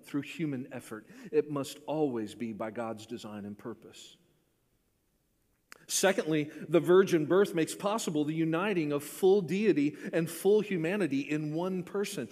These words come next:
This is what is referred to as the hypostatic union. Jesus is a hundred percent man, a hundred percent human,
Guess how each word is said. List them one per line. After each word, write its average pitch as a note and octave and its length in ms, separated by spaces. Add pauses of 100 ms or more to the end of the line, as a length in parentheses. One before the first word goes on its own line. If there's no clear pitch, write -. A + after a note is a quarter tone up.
(200)
This F3 160
is G3+ 100
what F#3 160
is F3+ 140
referred F3+ 320
to F#3 100
as D#3+ 120
the D#3 100
hypostatic F3+ 640
union. E3+ 480 (540)
Jesus G#3 420
is F#3 140
a D#3+ 80
hundred G#3 320
percent G#3+ 400 (240)
man, F#3+ 420
a E3+ 60
hundred E3+ 500
percent F3 320
human, A#3 300